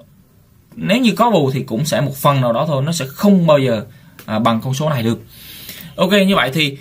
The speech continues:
nếu như mà anh chị nào đang quan tâm, à, đến VinFast Laga và mua xe trong tháng năm thì có thể liên hệ sớm cho Hưng để có thể có được cái, à, giá lăn bánh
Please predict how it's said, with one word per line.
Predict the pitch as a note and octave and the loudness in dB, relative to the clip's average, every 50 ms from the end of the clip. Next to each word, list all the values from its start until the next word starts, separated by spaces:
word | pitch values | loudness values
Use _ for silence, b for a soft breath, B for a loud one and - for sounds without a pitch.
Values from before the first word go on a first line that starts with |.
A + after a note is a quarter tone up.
| B B - | B B -4
nếu | D#3+ G3+ A#3+ | -2 0 2
như | A#3+ G#3+ | 4 4
mà | F3 D#3 | 4 2
anh | D#3+ | 2
chị | D#3 D3 C3+ | 0 0 2
nào | C#3 C3+ C3 | 2 2 2
đang | C3+ D3+ E3 E3+ D#3+ D#3 | 2 2 2 0 0 0
quan | D#3+ D#3 D3+ | -2 -4 -2
tâm, | - D#3 D3+ D3 D3 C3+ - - - - - - | 0 0 0 2 0 -2 -4 -10 -14 -20 -20 -12
à, | - A2 A2+ A2+ A2+ A2+ | -6 -2 0 2 2 2
đến | B2+ C3 C3+ D3+ E3 G3 A3 A#3+ - - - - | 2 2 2 2 2 2 0 -2 -4 -10 -16 -12
VinFast | - C#3 C#3 C#3+ C#3 C#3 C3+ - - - - D#3 F3+ G#3 A3 - - - - - - - - _ _ - | -8 -2 -2 0 0 0 -2 -4 -6 -2 0 2 2 2 0 -2 -6 -8 -12 -18 -20 -20 -20 _ _ -10
Laga | - C3 D#3+ D#3 E3 D#3+ D3+ D3 C3+ C3+ C3+ - - - - - b b b b b b b b _ _ | -4 -4 0 2 2 2 2 0 -2 -4 -10 -16 -20 -20 -20 -20 b b b b b b b b _ _
và | - - A2 G#2+ A2+ A2 G#2+ G#2+ G#2+ | -16 -14 -6 -2 0 2 2 2 2
mua | A2+ B2+ C3 | 2 2 2
xe | C3 C#3+ C3 B2+ B2+ | 2 2 2 0 0
trong | C3 A#2+ B2 | -2 -2 -4
tháng | B2+ C#3 A#2+ C#3 D#3+ E3 D#3+ | -4 -4 -4 -2 -2 0 0
năm | D#3 D3 C3 C3 - | 0 0 0 -2 -2
thì | A2+ | -4
có | B2 | -4
thể | C3+ C3+ | -2 0
liên | C3 C3+ B2 - - C3 | 2 2 2 0 0 0
hệ | C#3+ B2 G2+ - - - - - | 0 0 0 -2 -4 -8 -12 -12
sớm | - - D3+ E3+ A3 A3+ | -2 0 0 2 2 0
cho | G3+ D#3+ | 0 2
Hưng | D3+ D3+ D3 C#3 B B B B B B B B B | 2 4 2 2 B B B B B B B B B
để | - F#2+ G2+ G2 A2 C3+ C3+ C#3 | -4 0 0 2 2 0 0 2
có | D3 D3 D#3+ F3 F3 | 2 4 4 4 2
thể | E3 A#2+ G#2+ G#2+ | 2 0 0 0
có | G#2 C3+ D3+ F#3+ F#3+ | 0 2 2 4 4
được | D3 B2+ - | 4 2 2
cái, | - C#3+ C#3 C#3+ D#3 F3 G3 B B B B B B B | 2 2 2 2 2 0 -2 B B B B B B B
à, | - - G#2 G#2 G#2 G2+ G2+ | -8 -4 -2 -2 0 0 0
giá | G#2 A2+ A#2+ C3+ D#3 F#3 | -2 0 0 0 0 0
lăn | E3+ D3 C3+ | 0 -2 -2
bánh | B2+ A#2 C#3+ F#3 | -2 -2 -2 -2